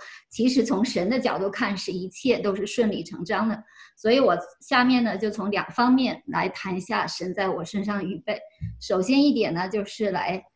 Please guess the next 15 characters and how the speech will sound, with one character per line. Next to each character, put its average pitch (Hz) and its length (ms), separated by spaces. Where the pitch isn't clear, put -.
讲 - 280
一 - 20
下 202 340
生 254 300
命 247 120
的 202 120
改 - 220
变 208 200
和 - 140
成 180 280
长。 - 160
其 - 180
实 254 400
我 208 100
们， 190 280